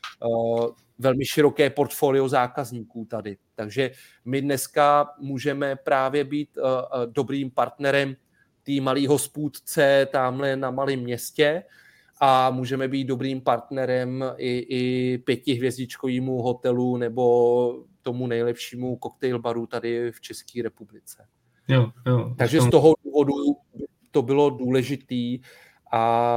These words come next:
Speaker 1: a, a vlastně po-, t-, rozvíjí to i celou tu kampani zevnitř. Je to, je to vidět, jak se krásně rozrůstá a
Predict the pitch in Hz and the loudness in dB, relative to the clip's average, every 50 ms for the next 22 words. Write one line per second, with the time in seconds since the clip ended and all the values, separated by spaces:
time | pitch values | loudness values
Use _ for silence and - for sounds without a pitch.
0 | 117 117 117 - - - 139 123 120 120 120 117 113 117 117 117 _ _ _ _ | 2 2 2 0 0 0 0 2 2 2 2 0 -2 -4 -8 -16 _ _ _ _
1 | _ _ _ _ _ _ _ _ - - - 123 120 117 120 120 117 120 123 123 | _ _ _ _ _ _ _ _ -18 -10 -6 -2 0 0 2 2 2 0 0 0
2 | 131 123 - 165 151 - - 147 139 - 135 131 127 - - - - - - - | 0 0 2 0 0 2 2 2 2 2 0 -4 -4 -6 -8 -14 -16 -16 -16 -14
3 | 92 - - 69 - - - 71 69 - 139 160 156 127 139 147 170 170 156 - | -14 -14 -14 -14 -12 -10 -8 -6 -2 4 6 6 6 4 2 0 0 0 0 2
4 | 175 165 170 165 147 - - 160 151 151 143 - 165 151 - 139 131 127 127 - | 2 4 4 2 -2 -2 2 4 4 4 4 2 -2 -2 0 0 -2 -2 -2 -2
5 | 139 139 143 135 120 123 117 120 127 123 117 107 - - - - - 120 113 107 | -2 0 0 -2 0 -2 -2 -2 -2 -4 -4 -6 -8 -12 -18 -14 -10 -8 -8 -8
6 | - - 123 117 113 - - - 117 - - 131 117 117 113 120 127 117 117 - | -4 -2 -2 -2 -2 -4 -10 -12 -10 -8 -6 -6 -6 -6 -4 -2 -2 -4 -2 -4
7 | 120 107 _ - - 120 113 110 - - 95 - - 131 120 110 107 - - 127 | -6 -6 _ -4 -2 -2 -2 -2 -6 -8 -10 -6 -4 -2 -2 -2 -2 -4 -2 -2
8 | 127 127 123 113 - 127 131 127 123 - - - 127 120 117 120 123 127 120 117 | 0 0 -2 -2 -2 -4 -4 -4 -4 -6 -2 0 2 4 4 4 4 2 2 0
9 | 117 | -2